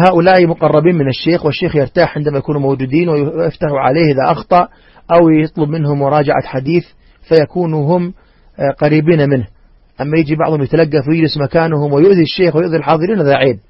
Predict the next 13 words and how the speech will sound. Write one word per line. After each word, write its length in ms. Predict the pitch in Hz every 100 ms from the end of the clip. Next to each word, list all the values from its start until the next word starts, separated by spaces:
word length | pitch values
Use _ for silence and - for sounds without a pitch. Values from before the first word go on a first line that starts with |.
| _ _ _ _ _ _ -
قال: 160 | 165
"وينبغي 460 | 175 190 190 240 220
للحاضرين 680 | 180 - 175 156 156 165 139
إذا 260 | 151 139
جاء 260 | 143 165 175
القادم 600 | 147 - 165 156 170 202 247 _ _ - - _ -
أن 120 | 170 175
يرحبوا 580 | 165 185 - 170 151
به 200 | 143 170
ويوسعوا 640 | 156 151 175 - - 135 147
له 160 | 165
ويفسحوا 960 | 208 233 165 143 175 - 165 147 147 151 - _ -
ويتفسحوا 840 | 160 151 151 175 - 143 131 123